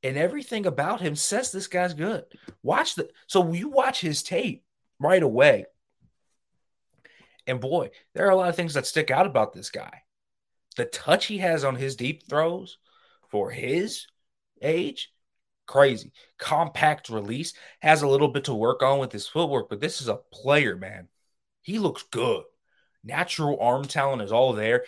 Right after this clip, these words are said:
He's got good arm talent. You can, you can see that from a mile away. The velocity he has, whew, it's all there. This dude has a live arm. A-, and I think that's something that really sticks out to me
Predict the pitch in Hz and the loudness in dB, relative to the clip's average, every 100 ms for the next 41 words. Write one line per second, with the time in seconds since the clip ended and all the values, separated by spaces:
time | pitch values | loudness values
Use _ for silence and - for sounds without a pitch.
0 | - 143 135 117 - - 135 151 120 113 | -6 -6 -2 -4 -4 -4 0 2 2 -2
1 | 92 101 90 _ _ _ _ _ _ _ | -6 -14 -16 _ _ _ _ _ _ _
2 | _ _ _ 127 123 113 - _ - 160 | _ _ _ -14 -12 -12 -16 _ -10 -6
3 | 156 127 - 165 131 135 - 110 104 107 | -4 -4 -4 0 2 2 0 -4 -2 0
4 | 98 87 101 - _ _ _ _ _ _ | 0 0 -4 -4 _ _ _ _ _ _
5 | _ - 113 123 113 120 - - 156 151 | _ -12 -4 -2 0 0 -2 -4 -8 -8
6 | 160 151 147 151 156 151 - _ _ - | -6 -4 -2 -2 -4 -6 -14 _ _ -8
7 | 202 160 - 120 - 139 127 101 - _ | -4 -4 -6 0 4 4 4 0 -4 _
8 | _ _ _ _ _ _ _ _ _ _ | _ _ _ _ _ _ _ _ _ _
9 | _ - 185 170 143 120 117 110 117 104 | _ -8 -2 2 2 2 2 0 -4 -4
10 | 101 90 - _ _ _ - 113 123 123 | -6 -8 -12 _ _ _ -14 -10 -6 -4
11 | 123 147 123 131 - 135 113 117 107 110 | -4 -6 -2 -2 -2 -8 -8 -10 -8 -6
12 | 131 127 - - 123 - 127 139 110 95 | -6 -6 -8 -8 -4 2 2 2 -6 -14
13 | 71 | -18